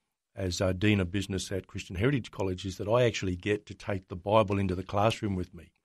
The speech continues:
And, uh, I can say to my students, "Here is a biblical principle. Now, how do we outwork this principle in the context of, say, a particular economic issue, or it might be an issue in relation to, say, human resources management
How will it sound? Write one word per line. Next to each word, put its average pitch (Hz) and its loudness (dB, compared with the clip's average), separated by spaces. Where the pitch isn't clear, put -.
And, 107 6
uh, 107 8
I 117 8
can 131 4
say 127 6
to 120 6
my 101 4
students, 101 0
"Here 143 6
is 117 8
a 104 2
biblical 101 2
principle. 104 -2
Now, 107 -2
how 117 6
do 127 8
we 110 6
outwork 104 2
this 156 2
principle 127 -2
in 120 2
the 104 2
context 101 -4
of, 113 4
say, 104 0
a 95 0
particular 104 -4
economic 95 0
issue, 113 6
or 95 0
it 101 -6
might 90 0
be 90 -6
an 92 -2
issue 95 -2
in 92 -2
relation 92 -2
to, - -12
say, 95 -2
human 95 0
resources 107 2
management 107 2